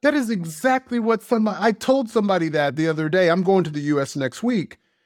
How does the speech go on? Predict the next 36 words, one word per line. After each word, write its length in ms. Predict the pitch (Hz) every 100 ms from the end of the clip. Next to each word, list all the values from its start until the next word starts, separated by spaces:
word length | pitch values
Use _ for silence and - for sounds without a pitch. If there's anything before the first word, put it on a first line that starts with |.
| _
We're 160 | 127 120
recording 560 | 123 - 170 160 123
in 180 | 117 120
the, 400 | 113 113 - 120
uh, 20 | 98
beginning 440 | 113 120 123 120
of 120 | 107
September, 760 | - 101 - 226 233 107 95 - _ _ _ -
and 140 | 139 147
I'm 140 | 143
going 280 | 151 208 190
next 260 | 160 - 165
week, 240 | 208 208
and 120 | 147
I'm 100 | 156
like, 340 | 151 151 - - _ -
"Is 140 | 156
your 120 | 233
office 420 | 185 202 220 208 208
near 100 | 190
Whole 220 | 185 196
Foods?" 320 | 196 220 208
And 100 | 202
they're 80 | 202
like, 300 | 202 196 196
"Yeah." 220 | 254 214
I'm 120 | 180
like, 260 | 180 156 -
"Great, 480 | - - _ _ _ _ _ _ _
'cause 180 | - 131
that's 280 | 117 160 165
where 140 | 147 139
I'm 120 | 135
gonna 200 | 131 127
have 180 | 131 131
lunch." 480 | 180 160 190 -